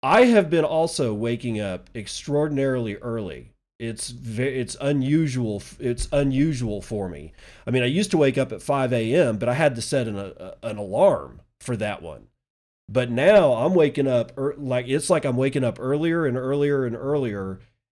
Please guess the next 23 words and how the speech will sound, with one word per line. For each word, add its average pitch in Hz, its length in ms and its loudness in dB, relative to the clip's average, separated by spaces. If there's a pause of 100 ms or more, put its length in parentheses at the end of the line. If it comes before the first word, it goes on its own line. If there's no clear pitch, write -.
And 127 120 0
my 135 140 0
question 220 560 0
to 190 180 -4
y'all 151 500 4
is 147 320 -2
this. 131 640 -2 (560)
Is 135 220 -2
there 123 460 0
anybody 175 640 4
else 151 340 0
out 147 320 -2
there 95 460 -6 (260)
that's 123 240 -4
waking 135 540 -2
up 113 340 -4 (1040)
very 139 540 0
early 120 580 -4
and 110 220 -6
you 110 80 -2
don't 123 360 -2
want 117 540 -6
to? 78 240 -12